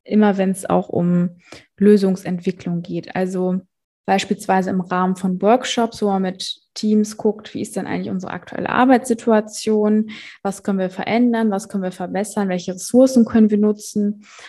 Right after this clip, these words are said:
Das ist auf jeden Fall möglich, aber auch wenn es um Thema Konflikte geht beispielsweise. Aber auch wenn man das Gefühl hat, irgendwie ist das Team nicht arbeitsfähig oder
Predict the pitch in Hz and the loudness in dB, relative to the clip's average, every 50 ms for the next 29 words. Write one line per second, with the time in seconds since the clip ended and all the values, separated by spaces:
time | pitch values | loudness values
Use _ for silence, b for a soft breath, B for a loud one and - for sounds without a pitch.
0 | B _ - 196 208 226 254 240 240 226 226 - 220 220 214 220 220 220 - 226 | B _ -2 -2 -2 -2 -2 -4 -6 -6 -4 -2 0 2 2 2 0 -2 -4 -4
1 | 208 202 202 202 202 208 214 - 214 208 208 208 202 208 208 208 202 202 - - | -4 -2 -2 -2 -4 -4 -4 -4 -2 0 0 0 0 -2 -6 -6 -6 -6 -6 -6
2 | 175 180 185 - - - 190 - - 185 185 190 190 - - 208 190 - - - | -8 -6 -6 -6 -6 -6 -8 -6 -6 -4 -4 -4 -4 -4 -6 -6 -6 -6 -2 0
3 | 202 190 185 180 175 - - 180 175 - - 196 190 190 - 175 170 - - 156 | 2 2 2 2 0 0 0 0 0 0 0 0 0 0 -2 -6 -6 -4 -6 -8
4 | - - - - - - - - - - - - - - - - - - - 190 | -8 -8 -8 -10 -10 -10 -12 -16 -18 -16 -12 -10 -10 -8 -10 -10 -12 -14 -16 -16
5 | - _ _ _ _ _ _ _ _ _ _ _ _ _ - - _ - 185 190 | -20 _ _ _ _ _ _ _ _ _ _ _ _ _ -20 -20 _ -4 -2 0
6 | 202 196 - - 190 190 190 185 185 185 - - 180 - - 226 220 220 214 208 | 2 2 0 0 -2 -2 -2 -2 -4 -4 -4 -8 -8 -2 0 2 4 4 2 0
7 | 214 - B B B B B B B B B B B _ _ - 214 208 208 202 | -2 -4 B B B B B B B B B B B _ _ 0 2 2 2 2
8 | 214 208 208 - - 185 - - - - 208 202 196 190 - - - 214 220 220 | 0 -4 -6 -6 -8 -8 -8 -8 -4 0 0 0 0 -2 -4 -4 -2 0 0 0
9 | 226 220 220 - - - - 214 214 214 214 214 - - 190 185 185 185 180 180 | 0 -2 -4 -10 -8 -4 -2 0 0 0 -2 -4 -8 -10 -8 -6 -4 -4 -4 -4
10 | 180 180 180 190 - | -4 -4 -6 -8 -10